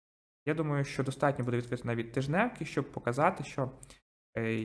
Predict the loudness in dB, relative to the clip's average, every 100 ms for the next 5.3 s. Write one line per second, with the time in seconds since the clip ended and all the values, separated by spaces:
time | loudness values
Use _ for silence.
0 | -2 -4 0 2 0 6 6 6 4 6
1 | 4 0 4 6 6 4 -4 2 4 4
2 | 2 4 4 4 2 -2 -8 -8 -4 -2
3 | -2 -4 -8 -20 _ _ _ _ _ _
4 | -4 0 2 2 2 0 2 0 -4 -2
5 | 2 4 4